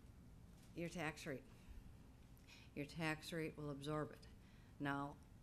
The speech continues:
I'm not going to give you the impression that no one sees tax increases because you are all aware of the fact that across the board, especially on the data that we had sent out to you on the what if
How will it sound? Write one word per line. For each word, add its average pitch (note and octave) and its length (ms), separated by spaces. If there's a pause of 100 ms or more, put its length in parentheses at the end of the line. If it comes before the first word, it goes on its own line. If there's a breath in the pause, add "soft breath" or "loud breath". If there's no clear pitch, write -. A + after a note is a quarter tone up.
(140)
I'm D#3 120
not D#3+ 280
going D#3+ 240
to D#3 80
give D3 280
you D3 240
the C#3 280
impression D3 640
that C3+ 180
no D3 140
one C#3 260
sees C3 300
tax D#3 380
increases B2 580
because B2+ 320
you A#2+ 100
are - 80 (100)
all C3+ 140
aware C#3 240
of B2+ 80
the B2+ 60 (120)
fact A2+ 300 (340 loud breath)
that C#3+ 100
across F3+ 360
the - 140
board, C3+ 560 (280)
especially C#3+ 580
on C3 140
the B2+ 80
data C#3 440
that A#2 180
we C#3 120
had D3 200
sent D3 340
out C#3+ 260
to C#3+ 100
you C3+ 260
on A#2+ 200
the B2+ 120
what C#3+ 240
if D3 140